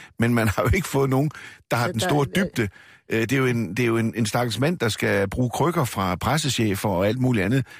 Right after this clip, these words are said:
Speaker 1: i alt, hvad han laver. Så jeg kan huske, Poul Schlüter sagde til os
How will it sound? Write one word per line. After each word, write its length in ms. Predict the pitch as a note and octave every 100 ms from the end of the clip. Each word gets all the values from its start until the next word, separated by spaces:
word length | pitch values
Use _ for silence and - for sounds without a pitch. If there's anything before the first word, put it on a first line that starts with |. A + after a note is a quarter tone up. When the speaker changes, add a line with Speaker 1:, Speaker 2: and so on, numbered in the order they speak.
| - A#2
Speaker 1:
i 40 |
alt, 160 | A#2+ C3
hvad 120 | G#2
han 140 | G2
laver. 280 | F#2+ G#2 B2+ - - - _
Så 320 | - A2+ G#2
jeg 200 | G2 F#2
kan 80 | B2
huske, 160 | D3+ -
Poul 140 | A#2 A2
Schlüter 220 | D3 E3+
sagde 240 | B2+ B2
til 160 | C3+ G#2
os 280 | A#2+ -